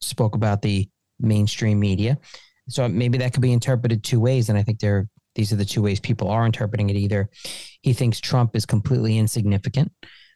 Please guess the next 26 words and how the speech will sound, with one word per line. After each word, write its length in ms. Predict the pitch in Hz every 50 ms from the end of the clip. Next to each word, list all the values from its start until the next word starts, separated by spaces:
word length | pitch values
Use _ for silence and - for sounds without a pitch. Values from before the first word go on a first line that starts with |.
| _ _ _ _ -
uh, 160 | - 113 110
which 200 | 107 110 113 -
I 140 | - 135 135
don't, 180 | 127 127 120 120 -
I 80 | 113
don't 120 | 110 107 107
believe 260 | 113 107 101 101 104
that. 200 | - - - - - - _ _ _ _ 302
And, 280 | - 127 123 123 127 135
uh, 360 | 139 135 127 127 120 - - -
or 260 | - 156 147 147 147
he 120 | 139 139
didn't 200 | 147 151 139 139
mention 300 | 139 147 147 135 - 139
Trump 320 | 127 - 151 143 147 147 - _ -
because 280 | 131 - - 131 120
he 80 | 127 123
doesn't 200 | 127 117 127 120
want 160 | 117 120 117
the 60 | -
smoke, 360 | 120 - - 120 117 123 123 - - -
or, 160 | 131 131 139
and 220 | 147 151 147 139 -
out 220 | 131 135 143 147
of 120 | 143 127 123
respect 640 | 135 123 - - - - 131 135 131 - _ -